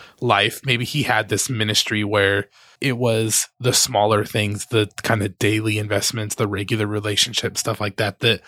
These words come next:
allowed him to step up into a moment when he was called to speak and be a louder voice. I think it's the, the, the regular life, living in community,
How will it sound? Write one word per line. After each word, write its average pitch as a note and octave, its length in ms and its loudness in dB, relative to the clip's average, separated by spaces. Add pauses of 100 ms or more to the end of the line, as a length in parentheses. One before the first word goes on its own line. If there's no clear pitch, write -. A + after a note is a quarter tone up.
(280)
allowed A2+ 420 2
him G#2+ 220 -4
to A2+ 120 -4
step - 360 0
up G#2+ 160 2
into A#2 300 0
a A#2+ 60 2
moment A#2+ 520 2
when A2 220 0
he G#2+ 440 -4
was B2 200 2
called B2 460 0
to - 140 0
speak - 400 -2
and G2+ 260 -4 (400)
be B2+ 140 6
a A#2+ 80 6
louder G2 320 0
voice. G2 440 -2 (480)
I B2 100 4
think E3+ 260 0
it's E3 160 0
the, A#2 240 2
the, G#2+ 340 -2
the G#2 220 0
regular C3+ 840 0 (800)
life, G#2 760 0 (320)
living A2 360 2
in G#2+ 140 -2
community, G#2 720 -4